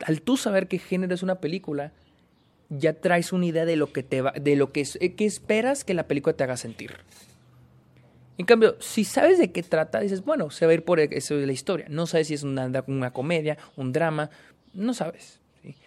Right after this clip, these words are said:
Me he topado con películas que inician así como, eh, Pa-, Parasite,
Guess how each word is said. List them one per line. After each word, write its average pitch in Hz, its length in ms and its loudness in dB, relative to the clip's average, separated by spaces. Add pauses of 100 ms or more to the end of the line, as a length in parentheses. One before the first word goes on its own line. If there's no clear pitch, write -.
(200)
Me 175 140 2
he 190 40 0
topado 208 300 4
con 202 180 0
películas 180 760 0 (680)
que 165 80 -4
inician 180 480 0
así 180 240 -4
como, 160 480 -4 (500)
eh, 226 160 2 (140)
Pa-, 277 260 2
Parasite, 285 640 2